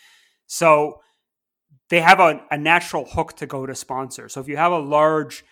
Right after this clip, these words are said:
membership base, then you can start turning around to sponsors and saying, "It's not just sponsoring these twenty athletes who you might only see once every four years on T V. It's that we've got a large membership base that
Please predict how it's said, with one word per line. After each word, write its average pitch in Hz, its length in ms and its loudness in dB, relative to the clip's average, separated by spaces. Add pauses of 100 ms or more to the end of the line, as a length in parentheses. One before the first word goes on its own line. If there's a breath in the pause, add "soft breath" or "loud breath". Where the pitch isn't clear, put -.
(420 soft breath)
membership 180 800 -2
base, 120 480 -12
then 160 180 -4
you 185 100 -6
can 180 160 -8
start 143 320 -6
turning 143 300 -10
around 131 300 -10
to 127 80 -16
sponsors 156 480 -8
and 135 100 -14
saying, 135 240 -12
"It's 131 140 -14
not 185 260 -6
just - 500 -10
sponsoring 139 680 -8
these 127 560 -10 (520)
twenty 156 360 -2
athletes 139 580 -4
who 139 100 -12
you 135 140 -8
might 139 160 -6
only 131 280 -10
see 135 220 -10
once 127 280 -10
every 131 220 -12
four 127 260 -12
years 127 280 -10
on 120 160 -14
T 123 200 -16
V. 131 500 -10 (440)
It's 143 180 -12
that 139 160 -6
we've 180 160 -4
got 180 140 0
a 151 80 0
large 147 280 -2
membership 143 560 -10
base 120 460 -14
that 135 280 -6